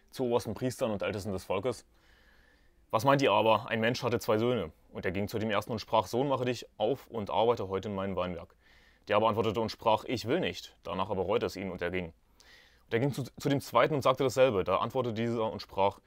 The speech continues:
‚Ich gehe her‘, und ging nicht. Wer von diesen beiden hat den Willen des Vaters getan?“ Sie sprachen zu ihm, „Der Erste.“ Da spricht Jesus zu ihm, „Wahrlich, ich sage euch,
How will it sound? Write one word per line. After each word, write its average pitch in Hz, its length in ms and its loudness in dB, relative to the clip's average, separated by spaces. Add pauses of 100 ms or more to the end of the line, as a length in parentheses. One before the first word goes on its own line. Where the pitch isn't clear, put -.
(360)
‚Ich - 180 -4
gehe 131 220 8
her‘, 107 420 4
und 98 160 -8
ging 90 140 -4
nicht. - 280 -12 (680)
Wer 101 100 2
von 120 140 -4
diesen 110 240 -2
beiden 98 320 2
hat 92 80 -8
den 90 160 -6
Willen 87 160 -6
des 92 100 -8
Vaters 92 220 -2
getan?“ 104 340 -4 (640)
Sie 135 120 -4
sprachen 113 380 0
zu - 120 -8
ihm, 123 280 -2
„Der 80 120 -6
Erste.“ - 320 -4 (280)
Da 87 140 -4
spricht 135 240 -2
Jesus 135 240 -2
zu 139 80 0
ihm, 131 200 0
„Wahrlich, 113 240 2
ich 104 80 -4
sage 107 220 2
euch, 110 240 2